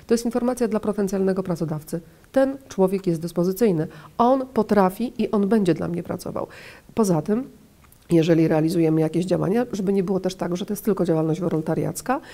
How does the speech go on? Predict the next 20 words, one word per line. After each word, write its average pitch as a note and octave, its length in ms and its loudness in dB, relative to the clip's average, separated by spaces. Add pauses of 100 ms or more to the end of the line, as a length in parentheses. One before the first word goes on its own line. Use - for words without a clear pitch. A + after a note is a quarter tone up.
(260)
jeśli A#3+ 220 -2
jest B3 140 -4
to A#3+ 80 2
projekt G#3+ 440 2
na D3 100 -4
przykład - 520 -10 (140)
dla F#3 300 2 (180)
informatyka, F3+ 760 -2 (720)
czy G4+ 120 0
nie E4+ 100 2
tego B3 260 4
informatyka, G#3 840 0 (420)
e, F3+ 560 4 (360)
o, G3 80 2
tą A#3+ 120 2
osobą G#3+ 260 2
odpowiedzialną G3 600 2
za F#3 120 0
koordynowanie F#3 800 0
projektem - 560 -4